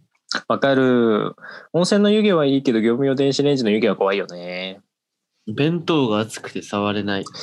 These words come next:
Speaker 1: わかる。でもね、端っこ持ったら大丈夫だからやってみて。
Speaker 2: 弁当がドロドロに溶けちゃった。
Speaker 1: わかる。スライムみたいになってて触ると危ないパターンだよね。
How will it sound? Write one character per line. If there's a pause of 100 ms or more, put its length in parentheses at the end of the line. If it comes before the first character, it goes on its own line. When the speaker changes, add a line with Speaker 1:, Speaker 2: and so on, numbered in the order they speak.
(260)
Speaker 1:
わ
か
る。
で
も
ね、
端
っ
こ
持
っ
た
ら
大
丈
夫
だ
か
ら
や
っ
て
み
て。 (840)
Speaker 2:
弁
当
が
ド
ロ
ド
ロ
に
溶
け
ち
ゃ
っ
た。 (540)
Speaker 1:
わ
か
る。
ス
ラ
イ
ム
み
た
い
に
な
っ
て
て
触
る
と
危
な
い
パ
タ
ー
ン
だ
よ
ね。